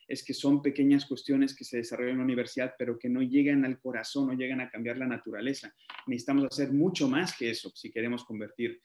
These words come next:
si queremos transformar la naturaleza de ese sistema, digamos, ¿no? De un llano a un bosque significa transformar la naturaleza. O al revés, si un bosque se queman unos cuantos árboles, no pasa nada, ese bosque se regenera, pero si se queman el ochenta por ciento de los árboles de un bosque,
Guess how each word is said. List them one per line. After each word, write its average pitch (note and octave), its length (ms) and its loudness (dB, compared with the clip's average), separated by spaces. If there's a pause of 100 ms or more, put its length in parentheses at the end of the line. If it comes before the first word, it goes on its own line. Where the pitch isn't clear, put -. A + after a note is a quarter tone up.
(200)
si - 160 -14
queremos D3 480 6 (300)
transformar B2+ 480 0
la C#3+ 80 4
naturaleza B2+ 640 0
de G#2+ 60 -4
ese G#2+ 160 -12
sistema, G2+ 420 -12
digamos, G2 320 -12
¿no? C3 80 -8
De C3+ 140 -2
un C3+ 160 4
llano C3+ 240 6
a - 20 4
un C3+ 80 2
bosque D3 300 2
significa C3+ 400 -2
transformar B2 540 -2
la C3+ 60 0
naturaleza. G#2 520 -6
O C3+ 100 0
al C3+ 80 2
revés, E3+ 420 0 (220)
si - 160 0
un D3 160 8
bosque C#3+ 600 2 (100)
se A#2+ 200 -4
queman C#3+ 280 8
unos C3+ 180 8
cuantos C3 380 0
árboles, D#3 520 0
no C#3+ 140 2
pasa E3 240 -4
nada, E3 220 0
ese D3 140 -4
bosque D#3 260 -4
se C#3+ 160 -2
regenera, A#2+ 520 -6 (300)
pero C3+ 220 4
si - 160 -2
se C#3 160 2
queman F3 480 4
el C#3+ 160 6
ochenta E3 380 4
por D#3+ 120 2
ciento D#3+ 260 -2
de D3+ 100 2
los C#3+ 120 -2
árboles C#3+ 320 2
de C3+ 60 0
un C3+ 100 0
bosque, E3 460 -4